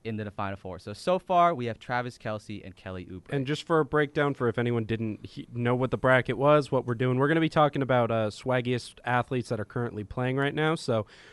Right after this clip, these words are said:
Speaker 2: we're just
Speaker 1: Yes.
Speaker 2: going through in each individual league, and then we have a, a bit of a variety bracket, I'd say. Um, but yeah, let's kick off with M L B.
Speaker 1: Yeah, let's do it. You wanna, you wanna tell everyone what that is? 'Cause you know a little bit more than me,
Speaker 2: Yeah,
Speaker 1: so.
Speaker 2: yeah, yeah, yeah, yeah. So, uh,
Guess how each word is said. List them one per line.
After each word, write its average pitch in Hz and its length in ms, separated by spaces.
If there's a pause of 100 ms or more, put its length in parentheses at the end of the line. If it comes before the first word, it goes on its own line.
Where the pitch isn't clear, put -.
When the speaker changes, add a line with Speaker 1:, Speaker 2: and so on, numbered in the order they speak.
(120)
Speaker 2:
we're 160 120
just 147 80
Speaker 1:
Yes. - 60
Speaker 2:
going 160 240
through 180 320
in 131 200
each 131 240
individual 117 500
league, 160 380
and 120 100
then 117 120
we 117 80
have 117 200
a, 101 360 (360)
a 160 120
bit 214 140
of 165 100
a 139 80
variety 117 680 (160)
bracket, 139 460
I'd 143 180
say. 165 200 (440)
Um, 131 500
but 131 120
yeah, 165 160 (360)
let's 127 200
kick - 200
off 196 200
with 175 140
M 165 140
L 165 100
B. 151 240 (220)
Speaker 1:
Yeah, 143 220
let's 135 180
do 165 160
it. 101 100
You 123 120
wanna, 156 200
you 123 120
wanna 170 160
tell 196 160
everyone 196 260
what 196 120
that 202 120
is? 208 160
'Cause 117 260
you 139 120
know 196 80
a 190 40
little 170 140
bit 151 120
more 139 160
than 104 100
me, 107 80
Speaker 2:
Yeah, 175 180
Speaker 1:
so. 175 60
Speaker 2:
yeah, 165 100
yeah, 156 200
yeah, 147 100
yeah. 131 180
So, 131 260
uh, 127 300